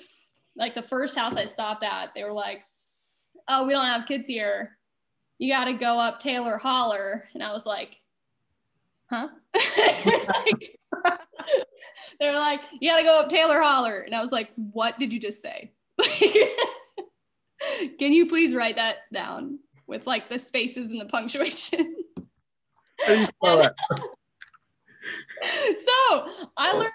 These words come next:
Speaker 2: my God.
Speaker 1: that in West Virginia, they just have, like,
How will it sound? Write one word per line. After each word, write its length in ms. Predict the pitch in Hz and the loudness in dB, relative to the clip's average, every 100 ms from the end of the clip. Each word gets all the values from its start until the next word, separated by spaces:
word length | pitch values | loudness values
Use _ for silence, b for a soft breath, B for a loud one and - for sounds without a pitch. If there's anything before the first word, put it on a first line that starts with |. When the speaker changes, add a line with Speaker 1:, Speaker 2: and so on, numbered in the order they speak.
| - | -8
Speaker 2:
my 120 | 370 370 | -8 -6
God. 100 | 339 - - | -8 -10 -4
Speaker 1:
that 160 | 311 330 | -2 0
in 100 | 302 | 2
West 240 | 311 330 | 2 0
Virginia, 760 | 320 269 339 359 302 277 262 247 226 | -2 -2 0 2 2 0 -4 -6 -6
they 200 | 254 254 | -4 -4
just 680 | 214 269 269 262 - - - _ _ _ _ - | -4 -6 -6 -10 -20 -20 -20 _ _ _ _ -20
have, 400 | - 240 247 262 233 | -6 0 2 0 -2
like, 420 | 240 220 220 | 0 -2 -4